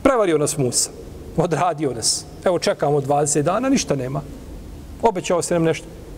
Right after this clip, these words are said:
Najbolji kažu: „Prevario si nas.” Oni koji su s-, malo lošiji ili koji su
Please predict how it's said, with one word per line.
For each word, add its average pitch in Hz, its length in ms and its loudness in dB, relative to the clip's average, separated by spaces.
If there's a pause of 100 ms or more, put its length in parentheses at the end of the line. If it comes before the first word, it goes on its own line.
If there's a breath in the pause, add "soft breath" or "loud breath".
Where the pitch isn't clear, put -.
(220)
Najbolji 240 400 4
kažu: 214 280 2
„Prevario 247 460 2
si 269 140 0
nas.” - 360 2
Oni 254 240 2
koji 240 240 2
su 220 140 0
s-, - 160 0
malo 240 200 6
lošiji 254 600 2
ili 202 200 2
koji 170 200 2
su 151 160 0